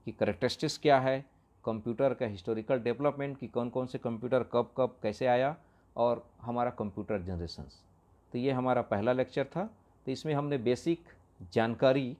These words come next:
कंप्यूटर और आईटी के संबंध में हमने दिया है। नेक्स्ट लेक्चर में हम कंप्यूटर के संबंध में और आगे जानकारी देंगे। ये है कैरेक्टरिस्टिक्स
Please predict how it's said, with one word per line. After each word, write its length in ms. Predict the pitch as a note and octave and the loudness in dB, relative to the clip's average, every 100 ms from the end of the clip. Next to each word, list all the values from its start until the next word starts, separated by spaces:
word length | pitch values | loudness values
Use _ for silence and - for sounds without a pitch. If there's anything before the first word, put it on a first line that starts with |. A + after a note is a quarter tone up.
| _ _ _ _ - | _ _ _ _ -4
कंप्यूटर 460 | A#2 C3 B2+ D3 | -4 -2 2 2
और 160 | D3 B2 | 4 2
आईटी 260 | A#2 C#3 | 0 -2
के 120 | C3+ C3+ | -6 -6
संबंध 340 | A#2 A2+ A#2 | -4 -4 -2
में 140 | B2 | -2
हमने 320 | A#2 A2+ G#2+ F#2 | -4 -4 -4 -4
दिया 260 | G2+ C3 | 0 2
है। 280 | B2+ D3+ G3 - _ _ - | 2 -2 -4 -16 _ _ -6
नेक्स्ट 380 | B2 E3 - - | -2 -2 -4 -4
लेक्चर 300 | B2+ - C#3+ | -2 2 0
में 100 | C3+ | 0
हम 140 | C3 C3+ | -4 -4
कंप्यूटर 440 | A#2 A2 A#2+ A#2+ | -6 -4 -4 -4
के 80 | A#2+ | -4
संबंध 380 | A#2 A2 A2+ A#2+ | -6 -4 -2 -2
में 80 | |
और 100 | B2+ | 2
आगे 240 | G#2+ F#2+ G2+ | 2 2 0
जानकारी 440 | G2 F#2+ G#2 A2+ | 0 0 -2 0
देंगे। 400 | G#2+ A#2 A2+ G3 G#3 - _ _ _ _ _ _ _ _ _ _ _ _ _ - _ _ _ _ _ _ _ _ _ _ _ _ _ _ _ _ _ _ A#2 | 2 2 2 -2 -4 -18 _ _ _ _ _ _ _ _ _ _ _ _ _ -20 _ _ _ _ _ _ _ _ _ _ _ _ _ _ _ _ _ _ 2
ये 120 | C#3+ | 6
है 200 | C#3+ D3+ | 6 4
कैरेक्टरिस्टिक्स 800 | C3+ A2+ - B2 - G3+ - | 2 -2 -2 -6 -4 -8 -8